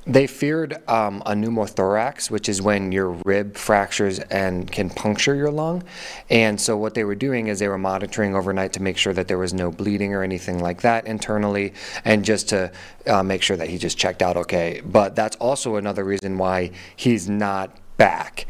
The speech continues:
So when we've talked about other players that have had, like, rib injuries, you know, I think of David Montgomery and T Higgins and some of these other guys,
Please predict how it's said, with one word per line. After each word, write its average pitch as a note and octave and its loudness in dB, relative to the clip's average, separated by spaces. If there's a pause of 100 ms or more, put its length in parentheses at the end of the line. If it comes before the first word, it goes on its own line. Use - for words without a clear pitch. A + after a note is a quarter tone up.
(240)
So A2 4
when G#2+ 0
we've B2+ -4
talked A#2 0
about G2 0
other G#2 -2
players G2 0
that G2+ -2
have E2+ -4
had, F2+ 2
like, F2 -2
rib A#2 2
injuries, F#2 -2
you F#2+ -2
know, F2+ 0
I F2 -2
think F#2+ -2
of F2+ -4
David F2+ 0
Montgomery G#2 0
and E2+ -6
T F#2 -2
Higgins A2 0
and F#2+ -4
some G2+ -2
of F#2 -2
these F#2 0
other A#2 0
guys, G2 -2